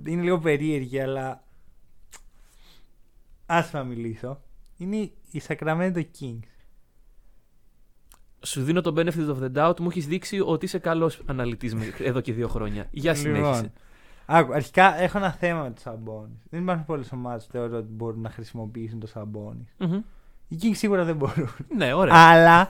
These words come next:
Speaker 2: <laughs>
Speaker 1: θεωρώ ότι θα ξεκλειδώσει τον Fox.
Speaker 2: Μμ.
Speaker 1: Γιατί ο Fox είναι μέτριος δημιουργός.
Speaker 2: Off-ball είναι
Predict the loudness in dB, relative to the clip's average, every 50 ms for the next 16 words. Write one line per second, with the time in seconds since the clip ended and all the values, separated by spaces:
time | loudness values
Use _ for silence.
0 | -2 -8 -12 -14 -16 -16 -16 -16 -16 -14 -14 -14 -16 -16 -18 -18 -18 -20 -20 -20
1 | -20 -20 -20 -20 -20 -20 -20 -20 -20 -20 -20 -20 -20 -12 -6 -2 0 2 2 2
2 | 2 4 4 4 2 2 0 -4 -8 -8 -6 -8 -10 -12 -10 -10 -8 -8 -8 -8
3 | -6 -6 -6 -4 -2 2 4 4 4 4 2 -2 -8 -8 -8 -8 -10 -12 -18 -20
4 | -20 -20 -20 -20 -20 -20 -20 -20 -20 -20 -20 -14 -10 -10 -10 -10 -10 -10 -10 -10
5 | -12 -14 -20 -20 -20 -20 -20 -20 -20 -20 -20 -20 -20 -20 _ _ -20 -20 -20 -20
6 | -20 -18 -14 -12 -12 -6 -2 0 0 0 0 2 2 4 4 6 4 4 2 0
7 | 2 2 2 2 2 0 -4 -10 -20 -20 -20 -20 -20 _ -14 -10 -8 -6 -4 -4
8 | -4 -4 -6 -8 -12 -16 _ _ _ _ _ -20 -20 _ -20 -20 -18 -10 -6 -4
9 | -4 -4 -4 -6 -6 -4 -2 -2 -2 -4 -6 -10 -18 -20 -16 -12 -10 -8 -8 -6
10 | -6 -6 -4 -2 -2 -2 -2 -4 -8 -12 -16 -18 -18 -20 -20 -20 -20 -20 -20 -20
11 | -20 -20 -10 -6 -6 -6 -4 -4 -4 -4 -4 -4 -8 -12